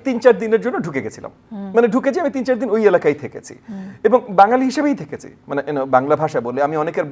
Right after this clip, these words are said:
Speaker 1: কথাবার্তা বুঝতে পারতাম না এসে, but আমি তিন চার দিন খুব আরাম আয়েশে থেকেছি। মানে লোকালদের খাবার খেয়েছি, আহ, লোকালদের আপ্যায়ন নিয়েছি তিন চার দিন, মানে which is আমার কাছে was, was big deal। এটাও যেমন হয়েছে, আবার একই জিনিস, আমি, আহ, দুহাজার নয় সাল থেকে, আহ, নর্থ সাউথে শিক্ষকতা করি।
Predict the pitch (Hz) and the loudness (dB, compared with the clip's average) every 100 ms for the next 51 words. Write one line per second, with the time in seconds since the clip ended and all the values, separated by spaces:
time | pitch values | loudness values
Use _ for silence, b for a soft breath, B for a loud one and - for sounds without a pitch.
0 | - 156 170 165 165 147 147 151 143 156 | -2 0 4 4 2 -4 -6 -4 -4 -2
1 | 143 143 214 190 190 208 214 202 196 220 | -4 -4 0 2 0 -2 -6 -4 -4 -4
2 | - 254 - 185 190 185 151 143 135 131 | -6 -8 0 4 4 4 0 -2 -10 -10
3 | 127 127 127 139 151 151 151 143 139 123 | -6 -4 -2 -2 0 0 2 4 2 0
4 | 120 - 120 _ - - - 147 143 165 | -10 -10 -16 _ -20 -20 0 4 4 4
5 | 156 156 160 156 156 - 147 - 160 156 | 2 2 2 2 0 0 -2 2 2 2
6 | 143 127 156 208 277 277 240 151 117 - | 0 -4 -6 -6 -4 2 2 2 -6 -8
7 | 143 151 190 - 170 220 214 190 156 160 | -6 -6 -6 -2 -2 0 -2 -2 -2 -4
8 | 143 139 139 107 101 - _ _ _ _ | -4 -2 -4 -6 -12 -20 _ _ _ _
9 | _ _ - _ _ _ _ - 202 240 | _ _ -20 _ _ _ _ 0 4 4
10 | 254 254 226 226 226 185 156 277 208 160 | 4 2 4 4 4 4 4 0 -6 -6
11 | 226 147 160 165 B B B 156 165 147 | -4 -4 -6 -8 B B B 2 2 -2
12 | 180 202 208 185 196 208 220 208 214 214 | 0 2 2 2 2 0 -4 -4 2 2
13 | - 151 143 - 135 135 151 139 143 131 | 4 2 2 0 2 2 2 -2 -4 -6
14 | 131 123 113 127 | -8 -6 -8 -10